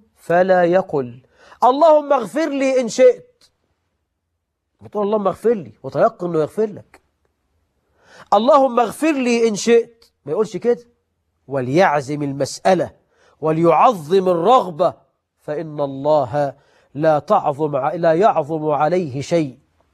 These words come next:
عظم الرغبة في ربنا، "يا رب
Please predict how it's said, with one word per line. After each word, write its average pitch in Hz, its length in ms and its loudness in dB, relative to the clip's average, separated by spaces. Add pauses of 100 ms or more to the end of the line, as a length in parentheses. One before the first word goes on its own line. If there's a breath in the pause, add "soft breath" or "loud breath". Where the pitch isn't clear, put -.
(1300)
عظم 208 440 0
الرغبة 180 340 0
في 160 120 -8
ربنا، 160 300 -8 (920)
"يا 220 140 4
رب 240 300 2